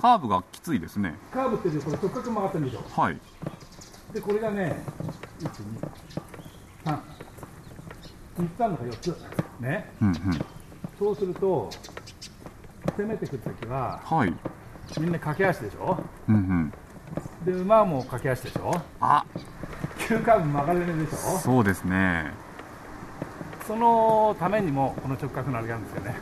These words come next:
Speaker 1: 速度を殺すためだ。
Speaker 2: そうそうそうそう。ゆら、何部やってるんだよ？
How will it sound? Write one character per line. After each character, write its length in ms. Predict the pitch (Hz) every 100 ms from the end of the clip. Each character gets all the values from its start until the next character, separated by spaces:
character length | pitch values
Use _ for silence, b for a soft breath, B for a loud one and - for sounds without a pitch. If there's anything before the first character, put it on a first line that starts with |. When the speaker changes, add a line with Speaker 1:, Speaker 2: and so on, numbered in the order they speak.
| -
Speaker 1:
速 400 | - 180 180 202
度 160 | 170 120
を 80 | 98
殺 200 | 104 147
す 80 | -
た 120 | 165
め 140 | 165
だ。 160 | 120 82
Speaker 2:
そ 60 | 139
う 20 | 135
そ 60 |
う 40 | 143
そ 40 |
う 40 | - - - - - - - - - - -
そ 60 | 156
う。 20 |
ゆ 20 |
ら、 100 | 147 - - - - - -
何 220 | 139 170
部 80 | 135
や 60 |
っ 20 | 101
て 60 |
る 60 | 90
ん 80 | 82
だ 60 |
よ？ 60 | 78